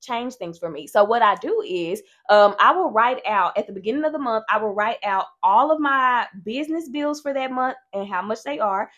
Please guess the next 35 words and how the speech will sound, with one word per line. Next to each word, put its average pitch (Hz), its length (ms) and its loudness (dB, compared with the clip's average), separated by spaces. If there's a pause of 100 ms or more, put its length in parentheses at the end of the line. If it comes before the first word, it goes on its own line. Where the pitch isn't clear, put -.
(100)
because 240 240 -4
sometimes 240 420 -4
things 247 260 -12
fluctuate. 190 600 -4 (200)
Um, 190 360 2
maybe 214 220 2
you 226 120 -8
need 226 180 -4
a 226 40 -6
little 233 240 -2
more 233 240 0
or 226 160 0
a 220 60 -2
little 240 180 -6
less 254 180 -8
for 247 120 -16
inventory, 185 680 -6
or 208 220 6
maybe 233 480 -2
the 208 140 -4
booking 262 300 -4
system 226 380 -12
that 208 160 -8
you're 208 100 -10
using, 202 360 -12
their 202 140 0
prices 262 380 -2
have 190 140 -6
gone 185 220 -2
up 180 140 -6
and 190 80 -10
you 190 60 -10
just 185 180 -12
need 175 120 -12
to - 80 -18